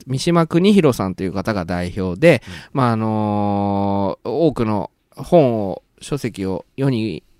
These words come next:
Speaker 1: 送り出してるんですけれども、まあ、そこの、僕もともと知ってて、その書籍を何冊も読んでて、で、なんか面白いなとは思ってたんですよ。
Speaker 2: うん。
Speaker 1: あ、いいなって思ってて、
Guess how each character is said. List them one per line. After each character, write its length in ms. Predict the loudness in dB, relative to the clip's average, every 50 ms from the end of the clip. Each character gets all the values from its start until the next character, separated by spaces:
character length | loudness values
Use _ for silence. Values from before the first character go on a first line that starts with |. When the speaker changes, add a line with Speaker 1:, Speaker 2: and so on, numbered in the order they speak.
| _ -10
Speaker 1:
送 200 | -6 -2 0 2
り 60 | 4
出 120 | 4 2
し 80 | 2 0
て 60 | -4
る 60 | -6
ん 60 | -6 -8
で 80 | -10
す 100 | -12 -14
け 100 | -14 -14
れ 60 | -12 -10
ど 60 | -6
も、 300 | -2 0 0 0 0 -2 _ _ _ _ _ _ _ _ _ _ _ _ _ _ -4
ま 120 | -2 -2
あ、 20 | -2
そ 140 | -2 -2
こ 120 | 2 4 4
の、 220 | 6 4 4 2 -2 -8 -20 -20 -20 -20 -20 -20 -20 _ _ _ _ _ _ _ -8
僕 200 | -6 -2 0 2
も 140 | 2 2 2
と 80 | 2
も 100 | 2 0
と 80 | 0 0
知 160 | -2 -2 -4
っ 40 | -8 _ _ _ _ _ -4
て 140 | -4 -2
て、 220 | 0 0 0 0 0
そ 100 | -2 -4
の 140 | -4 -4 -4
書 200 | -4 -4 -4 -2
籍 240 | -4 -2 0 2
を 260 | 4 4 4 2 0 _
何 320 | -8 -8 -4 0 0 0 0
冊 240 | 0 -4 -6 -6 -6
も 140 | -6 -4 -2
読 180 | 0 0 0
ん 60 | 0 -2
で 120 | -4 -6
て、 280 | -6 -4 -4 -4 -4 -4
で、 280 | -4 -4 -4 -4 -6 _ _ _ _ _ _
な 180 | 2 2 2 2
ん 100 | 2 0
か 120 | 0 0
面 180 | 2 2 2 2
白 220 | 4 4 4 4 4
い 40 |
な 160 | 2 -2 -8 -8
と 120 | -8 -8
は 60 | -8
思 160 | -8 -8 -8
っ 40 | -8
て 120 | -8 -10 -14
た 120 | -14 -14
ん 40 | -16
で 60 | -14
す 60 | -12
よ。 80 | -12 -12
Speaker 2:
う 20 |
ん。 160 | -12 -12 -16 -20 _ _ _ _ _ _ -10
Speaker 1:
あ、 120 | -8 -8
い 140 | -6 -4 -4
い 40 | -2
な 200 | 0 0 0 0
っ 40 |
て 80 | 0 -4
思 160 | -6 -6 -6
っ 60 | -8
て 140 | -8 -12 -10
て、 360 | -2 2 2 4 4 2 0